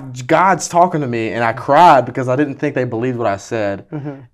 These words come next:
Speaker 1: And a little bit soon after that, I just felt like the Lord called me to preach. And
Speaker 2: Yeah.
Speaker 1: so
Speaker 2: And you were six?
Speaker 1: I was about six years old, I think
Speaker 2: Wow.
Speaker 1: so.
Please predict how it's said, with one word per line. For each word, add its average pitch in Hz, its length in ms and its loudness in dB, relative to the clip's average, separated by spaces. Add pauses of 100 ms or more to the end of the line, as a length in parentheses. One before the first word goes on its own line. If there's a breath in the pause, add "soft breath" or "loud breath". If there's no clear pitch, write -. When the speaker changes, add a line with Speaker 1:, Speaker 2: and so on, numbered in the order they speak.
Speaker 1:
And 123 220 0
a 117 60 0
little 131 200 -2
bit 135 280 -4
soon 131 220 -8
after 143 200 -4
that, 117 160 0
I 113 60 -2
just 113 260 -8
felt 113 180 -2
like 113 120 -4
the - 60 -18
Lord 107 220 -6
called 110 260 -6
me 110 80 -8
to - 120 -20
preach. - 560 -10 (240)
And 120 120 -6
Speaker 2:
Yeah. 143 80 -8
Speaker 1:
so 117 420 -2 (300 soft breath)
Speaker 2:
And 190 120 2
you 185 120 4
were 190 120 0
six? 185 380 0
Speaker 1:
I 117 60 4
was 131 180 -2
about 117 200 0
six 127 240 -6
years 120 140 -6
old, 101 180 -2
I 101 40 -2
think 135 200 -4
Speaker 2:
Wow. 135 60 -6
Speaker 1:
so. 101 260 -6